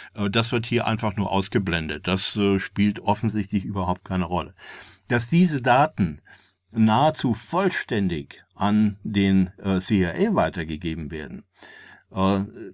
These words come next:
das, äh, ist eigentlich so erschreckend. Äh, dabei wurde doch ganz anderes behauptet noch vor Jahren, dass das gar nicht so sei und dass das überhaupt nicht so wäre und, äh, dass, äh, man nur gezielt Daten weitergeben würde.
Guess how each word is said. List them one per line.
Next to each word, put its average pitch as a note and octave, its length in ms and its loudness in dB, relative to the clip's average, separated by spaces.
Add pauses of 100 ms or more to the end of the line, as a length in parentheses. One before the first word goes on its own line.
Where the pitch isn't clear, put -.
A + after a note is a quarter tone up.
(120)
das, - 480 0 (420)
äh, B2 160 -2 (140)
ist - 500 -4
eigentlich A#2 540 -2
so A2+ 200 0
erschreckend. A#2 760 -2 (140)
Äh, A2+ 280 -6
dabei B2 400 -2
wurde D3 220 -2
doch C3+ 180 -8
ganz C#3 220 -6
anderes C#3+ 420 -4
behauptet A#2+ 540 -2
noch G2+ 140 0
vor - 180 -4
Jahren, F#2 420 0
dass A2+ 140 -4
das A2 180 -6
gar G2+ 160 -2
nicht G2 160 0
so G2 120 0
sei C3+ 340 -4
und G#2 120 -2
dass F#2+ 140 -6
das G2 160 -6
überhaupt G2+ 360 -2
nicht A2 160 -2
so G2 220 0
wäre B2+ 360 0 (520)
und, A2+ 380 2
äh, G#2 240 0 (240)
dass, A2 460 -6
äh, A2+ 40 2
man G#2 840 4
nur C#3 340 4
gezielt C#3+ 1000 0
Daten A#2+ 540 2
weitergeben B2+ 760 -2
würde. A#2 440 2